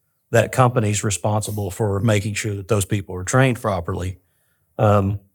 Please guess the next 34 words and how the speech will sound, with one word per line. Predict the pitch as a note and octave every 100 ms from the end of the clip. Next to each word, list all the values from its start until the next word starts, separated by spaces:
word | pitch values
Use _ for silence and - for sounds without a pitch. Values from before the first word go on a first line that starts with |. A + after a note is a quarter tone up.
| _
we | A#2 A#2+
provide | A#2 G#2+ G#2+ G2 B2
them | A2+ A2+ G#2+ G#2
the | G2+
opportunities | G2+ G#2+ F#2+ - A2 A2 A2+ A2
for | - A2
those | A2
trainings. | - A2+ A2+ A#2 B2 -
Caldwell | - G2 G#2+ G#2+
has | G#2 G#2+
training | - A2+ G#2 G#2
programs. | G#2+ A2+ G#2+ G#2+ G#2+ G2+
Mozilla | G#2 F#2+ G#2 G#2+
has | A2 G#2+
training | - A#2 G#2
programs | G2 A2+ G#2 G#2 G#2+ G2+ _ _ _ _ _
that | A#2
we | A2+ A2+
offer | A2+ A2+ A#2
and | G2+
can | F2+ G2
help | A#2 B2
with | G#2+ G2+
those, | G#2+ G2+
but | F#2+ G#2+
it | G#2 G2
still | - A2
falls | G2 G#2 A2 A2
on | G#2+
the |
responsibility | F#2+ G2 - G#2+ G#2+ - G#2+ A2+ A2+ G2+ G2
of | G2+ G2 G2 - - - - -
that | A#2+ G#2 G#2
customer | - A#2+ C#3 - A2+ G2+ G2+